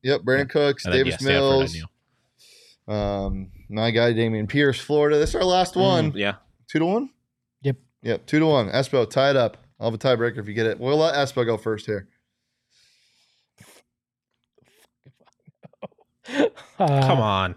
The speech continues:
Speaker 1: Yeah, this one's pretty
Speaker 2: Come on,
Speaker 1: easy.
Speaker 2: Espo.
Speaker 3: I, I do not know my colleges.
Speaker 1: Totri, what's the,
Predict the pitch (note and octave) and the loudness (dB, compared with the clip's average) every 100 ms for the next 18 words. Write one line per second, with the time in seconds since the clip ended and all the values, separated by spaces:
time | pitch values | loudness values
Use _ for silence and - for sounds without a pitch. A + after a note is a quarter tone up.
0 | _ C#3+ B2 C3+ D#3 A#2+ A#2+ F#3+ C3 A#2+ | _ 0 2 2 -2 -6 -2 0 2 2
1 | A#2+ A2 A2+ A#2+ A#2+ A#2 - - A#3 E4+ | 2 0 2 2 4 2 -2 -2 0 2
2 | B3+ - G3 F3 A#2+ F#3 A3 A#3+ G#3 G3+ | 0 0 0 0 0 0 2 0 0 0
3 | G3+ F#3+ F3 F3 D#3 C#3+ B2+ C3 B3+ D#4 | 0 0 0 0 2 0 -2 0 0 0
4 | G3+ C3+ G2 _ _ _ _ E3 G3+ A3+ | 0 -2 -4 _ _ _ _ -2 -2 0
5 | G3+ | -2